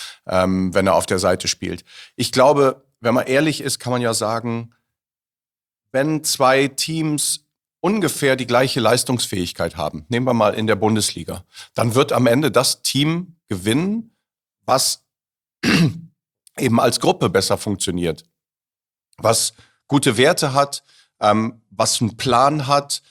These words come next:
wo eine gute Kommunikation stattfindet, was auch ein gemeinsames Ziel verfolgt. Also ich glaube, dann kommen diese weichen Faktoren des Teams halt zur Geltung. Wenn der Leistungsunterschied sehr, sehr groß ist, ähm, ich glaube, dann wissen wir alle auch,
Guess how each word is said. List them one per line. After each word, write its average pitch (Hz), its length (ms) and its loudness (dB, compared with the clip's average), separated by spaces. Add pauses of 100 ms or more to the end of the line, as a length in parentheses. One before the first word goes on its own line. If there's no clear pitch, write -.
(220)
wo 113 140 0
eine 120 120 2
gute 123 240 -4
Kommunikation 127 920 -2
stattfindet, 135 680 -2
was 107 160 -2
auch - 100 -2
ein 127 80 0
gemeinsames 120 680 0
Ziel 165 300 0
verfolgt. 139 600 -2 (320)
Also 110 160 0
ich 143 120 -2
glaube, 156 220 2
dann 170 200 2
kommen 165 240 -4
diese 135 400 -2 (720)
weichen 143 460 2
Faktoren 123 800 -2
des 117 340 -4
Teams 156 540 -2 (160)
halt 127 260 0
zur 120 160 0
Geltung. 110 560 0
Wenn 139 180 2
der 113 360 0
Leistungsunterschied 120 1120 -2
sehr, 127 180 0
sehr 127 140 0
groß 107 340 0
ist, - 380 -4 (420)
ähm, 107 380 0
ich - 120 -8
glaube, 110 320 4
dann 110 380 0
wissen 120 240 0
wir 110 160 2
alle 120 240 2
auch, 113 420 0